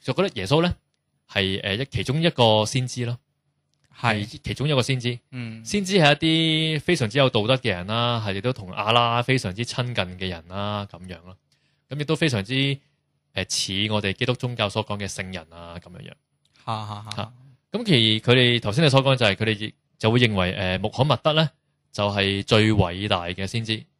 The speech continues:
Speaker 2: 嗯哼。
Speaker 1: 咁喺佢之後呢，就冇其他先知嘅。
Speaker 2: 嗯哼。
Speaker 1: 咁先知係做啲咩嘅呢？佢相信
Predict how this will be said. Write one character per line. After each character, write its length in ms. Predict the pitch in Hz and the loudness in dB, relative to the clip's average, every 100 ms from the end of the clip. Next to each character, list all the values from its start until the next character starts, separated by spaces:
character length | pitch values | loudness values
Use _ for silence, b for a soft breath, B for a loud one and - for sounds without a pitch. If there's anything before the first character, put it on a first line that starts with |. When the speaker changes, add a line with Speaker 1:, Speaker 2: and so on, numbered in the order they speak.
| _ _ - | _ _ -10
Speaker 2:
嗯 360 | 131 123 127 | -6 -4 -4
哼。 80 | 160 | 0
Speaker 1:
咁 60 | 196 | 2
喺 40 | |
佢 140 | 185 156 | 6 4
之 180 | 180 | 4
後 200 | 147 117 | 4 6
呢， 80 | 139 | 4
就 160 | 135 98 | 4 0
冇 500 | 92 85 90 98 98 | -2 -8 -6 -4 -6
其 120 | 85 | -8
他 640 | 104 110 113 113 110 110 110 | -4 -4 -2 -6 -8 -8 -8
先 160 | 123 | -10
知 120 | 107 101 | -10 -12
嘅。 140 | 87 - _ _ 135 | -14 -18 _ _ -10
Speaker 2:
嗯 200 | 117 110 | -8 -4
哼。 80 | |
Speaker 1:
咁 40 | 208 | -2
先 100 | 247 | 2
知 100 | 226 | 6
係 100 | 170 | 6
做 120 | 135 | 4
啲 80 | 160 | 0
咩 200 | 185 165 | 2 2
嘅 100 | 139 | 2
呢？ 320 | 147 156 151 - _ _ _ _ _ - | 2 2 -2 -10 _ _ _ _ _ -2
佢 80 | |
相 180 | 131 190 | 0 2
信 160 | 160 | 2